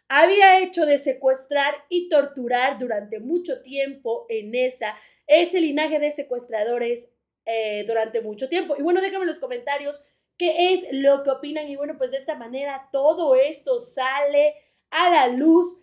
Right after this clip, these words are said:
Las redes sociales salen a cundirse a Xochitl Gálvez, que cómo se atreve a pararse en el Senado a hablar de justicia y de equidad y de todas las leyes que se cumplan al pie de la letra,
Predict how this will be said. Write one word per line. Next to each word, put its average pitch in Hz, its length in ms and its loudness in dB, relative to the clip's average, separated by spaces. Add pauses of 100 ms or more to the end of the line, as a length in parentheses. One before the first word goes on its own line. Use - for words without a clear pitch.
(140)
Las 320 420 2
redes 392 280 2
sociales 320 580 2
salen 302 320 0
a 311 140 -4
cundirse 254 920 -10
a 226 160 -8
Xochitl 262 540 -8
Gálvez, 226 440 -2
que 190 140 -20
cómo 220 300 -12
se 202 160 -20
atreve 208 600 -8
a 185 160 -10
pararse 208 520 -10
en 202 100 -20
el 262 140 -10
Senado 226 600 -10 (340)
a 247 160 0
hablar 339 320 4
de 381 100 -2
justicia 254 960 -6
y 240 180 -12
de 247 140 -4
equidad 247 580 -2 (120)
y 240 180 -16
de 226 160 -4
todas 311 400 0
las 226 260 -2
leyes 247 500 0
que 220 140 -12
se 208 240 -16
cumplan 247 560 -6 (360)
al 240 220 0
pie 311 300 2
de 381 80 0
la 285 160 2
letra, 262 720 4